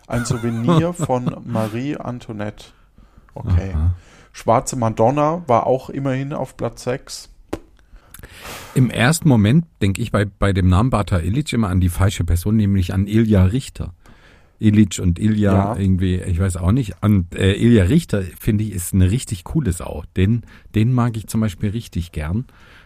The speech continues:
Speaker 2: Aber f-, nicht als, als Moderator, da habe ich ihn nicht mehr erlebt, aber als Synchronsprecher. Ähm, der hat ja zum Beispiel
Speaker 1: Kennst du keine alten Aufnahmen von ihm?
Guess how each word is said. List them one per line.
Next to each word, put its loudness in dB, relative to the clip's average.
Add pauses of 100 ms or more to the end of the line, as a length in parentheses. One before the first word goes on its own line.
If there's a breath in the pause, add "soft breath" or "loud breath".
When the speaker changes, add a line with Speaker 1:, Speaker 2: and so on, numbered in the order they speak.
(280 soft breath)
Speaker 2:
Aber 2
f-, -12
nicht 4
als, 2
als -2
Moderator, 2
da 0
habe 0
ich -4
ihn 6
nicht 2
mehr -2
erlebt, 0
aber 2
als 4
Synchronsprecher. 0 (760 soft breath)
Ähm, 6
der 4
hat -2
ja 0
zum 2
Beispiel 0 (580)
Speaker 1:
Kennst -4
du -8
keine -4
alten -8
Aufnahmen -8
von -12
ihm? -10